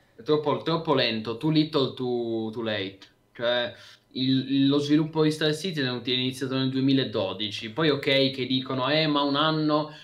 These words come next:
se lo son preso per costruire lo studio", cioè proprio la, la software house fisicamente, per fondare la, lo studio fisicamente, poi un anno se lo son preso per il cambio di motore grafico, ok, però nel senso dopo un po' le scuse finiscono,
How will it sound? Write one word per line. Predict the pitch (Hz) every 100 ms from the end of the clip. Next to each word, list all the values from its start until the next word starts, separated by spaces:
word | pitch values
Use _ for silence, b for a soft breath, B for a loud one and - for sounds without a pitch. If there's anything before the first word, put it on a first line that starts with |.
| B -
se | -
lo | 139 139
son | 143 139
preso | 143 147 151 147 -
per | 143 143 143 135 - -
costruire | 139 135 143 147 147
lo |
studio", | 139 - 160 143 113 110 110
cioè | 113
proprio | 131 131
la, | 123
la | 120
software | 117 143 - 135
house | 131 135 135 -
fisicamente, | 135 135 127 127 120
per | 123 131
fondare | - 135 135 135
la, | 127 107
lo | 110 120
studio | - 139 120 117 107
fisicamente, | 120 123 127 131 120 117 117 107 - B B _
poi | 156 165
un | 160
anno | 160 165 160 151
se | 156
lo | 156
son | 156 151
preso | 156 160 151 156
per | 160
il | 156 151
cambio | 160 160 151
di | 151
motore | 147 147 147
grafico, | 151 143 127 107 -
ok, | 120 - 139 123 104 107 - _ _ _ _ _ _ _ _
però | 127 135 123
nel | 113 113
senso | 131 120
dopo | 120
un | 113
po' | 147
le | 127
scuse | - 127 113
finiscono, | 113 113 107 - 104 107 104